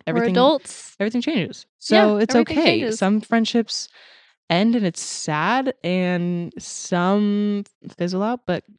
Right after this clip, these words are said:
Speaker 1: rekindle. And even though they're not the same, it's still awesome.
Speaker 2: And if something feels strained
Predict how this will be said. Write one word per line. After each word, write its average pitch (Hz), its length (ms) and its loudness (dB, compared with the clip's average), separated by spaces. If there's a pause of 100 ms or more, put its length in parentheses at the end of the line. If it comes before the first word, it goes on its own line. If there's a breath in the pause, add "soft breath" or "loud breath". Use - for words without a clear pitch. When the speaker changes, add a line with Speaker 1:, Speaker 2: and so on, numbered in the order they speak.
Speaker 1:
rekindle. 180 640 -4 (180)
And 160 200 -4
even 180 160 -6
though 185 80 0
they're 190 100 0
not 190 140 -2
the 185 80 -6
same, 233 280 -4
it's 170 120 -10
still 156 360 -6 (1040 soft breath)
awesome. 185 380 -6 (280)
Speaker 2:
And 294 80 -4
if 349 100 -2
something 440 340 -6 (120)
feels 254 400 -6 (320)
strained 226 960 -4